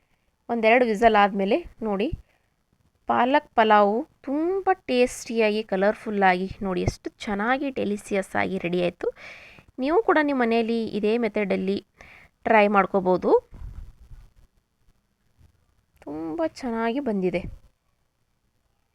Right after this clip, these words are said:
ನೋಡಿ, ನಾನು ಈಗ ಸರ್ವಿಂಗ್ ಪ್ಲೇಟಿಗೆ ಸರ್ವ್ ಮಾಡ್ತಾ ಇದ್ದೀನಿ.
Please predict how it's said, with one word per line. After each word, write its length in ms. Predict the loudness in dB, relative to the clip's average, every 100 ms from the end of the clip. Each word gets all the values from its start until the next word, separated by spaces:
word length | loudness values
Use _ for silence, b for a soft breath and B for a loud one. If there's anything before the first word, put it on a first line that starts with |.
| _ _ _ _ _ _ -20 -20 _ _ _ _ _ _ -20 -20 _ _ _ _ _ _ _ _ _ _ _ _ _ -8
ನೋಡಿ, 260 | -6 -6
ನಾನು 300 | -6 -6 -4
ಈಗ 180 | -4 -2
ಸರ್ವಿಂಗ್ 440 | -2 -2 -2 -6 -4
ಪ್ಲೇಟಿಗೆ 420 | -4 -2 -4 -6
ಸರ್ವ್ 300 | -2 -2 -2
ಮಾಡ್ತಾ 280 | -6 -4 -4
ಇದ್ದೀನಿ. 320 | -4 -2